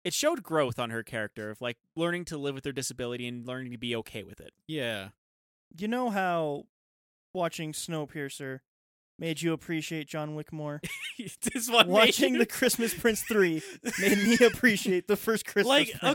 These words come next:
Speaker 2: okay, the first Christmas Prince isn't amazing, but it's like a Hallmark movie. Like, I think I gave it a five 'cause I think it's just an okay movie. Like, I don't think there's anything terrible, like, actually wrong with it.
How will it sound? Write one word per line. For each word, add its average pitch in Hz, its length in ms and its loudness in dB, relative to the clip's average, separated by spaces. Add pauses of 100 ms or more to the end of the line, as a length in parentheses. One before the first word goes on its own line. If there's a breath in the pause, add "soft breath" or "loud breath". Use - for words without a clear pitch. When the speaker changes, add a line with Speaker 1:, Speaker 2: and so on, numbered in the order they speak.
Speaker 2:
okay, 240 140 4
the 226 180 -4
first 349 260 -2
Christmas 277 300 -6
Prince 285 200 -4
isn't 254 240 -6
amazing, 196 380 -4
but 233 140 -2
it's 240 140 0
like 330 140 -2
a 247 60 2
Hallmark 247 420 0
movie. 143 220 -6
Like, 208 180 2
I 233 80 4
think 330 220 -4
I 330 60 2
gave 269 240 -4
it 247 60 -2
a 214 40 0
five 185 340 0
'cause 175 140 -8
I 185 60 -6
think 269 160 -4
it's - 100 -8
just 269 300 -4
an 214 180 -2
okay 202 320 0
movie. 165 340 -4
Like, 131 160 -4
I 165 60 -2
don't 214 140 -6
think 240 120 -8
there's 208 160 -8
anything 175 380 -8
terrible, 131 380 -10 (240)
like, 135 200 -12
actually 135 360 -10
wrong 113 240 -10
with 107 180 -14
it. 104 140 -12